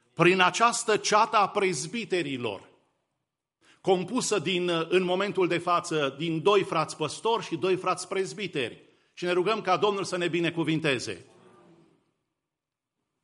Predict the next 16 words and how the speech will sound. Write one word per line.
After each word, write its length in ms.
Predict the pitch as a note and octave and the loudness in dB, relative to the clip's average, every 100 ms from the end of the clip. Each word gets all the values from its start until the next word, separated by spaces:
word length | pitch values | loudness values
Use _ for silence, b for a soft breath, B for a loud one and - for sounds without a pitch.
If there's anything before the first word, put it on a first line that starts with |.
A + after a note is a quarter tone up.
| _ _ _ _ _ _ | _ _ _ _ _ _
Miletul 720 | - F3+ G3+ G#3 D4 C4 G#3+ | 0 4 6 6 2 2 2
se 160 | G3+ G3 | 2 4
afla 360 | F3+ F3 B3 B3 | 4 6 4 4
pe 160 | G3+ | 2
coasta 480 | G3 A3 A#3+ - F#3+ | 4 2 2 2 0
Mării 440 | F3 G3 A3 G3+ | 2 2 2 2
Egee, 440 | E3 B2+ C#3+ D3+ F#3+ | 0 0 -2 0 2
la 100 | G3 | 2
aproximativ 720 | F#3 F#3 - F3+ E3 A#3 F3+ | 2 -2 -2 -2 -2 -4 -6
trei 320 | - A#3 A#3 | 2 2 2
sute 400 | - G#3+ A3+ G3+ | -2 -2 2 2
de 160 | E3+ D3+ | 4 2
mile 420 | D3 F3+ A3 G#3+ | 6 6 6 4
de 140 | E3+ | 4
mers 320 | D#3 G#3 F#3+ | 2 0 -2
pe 160 | - | -2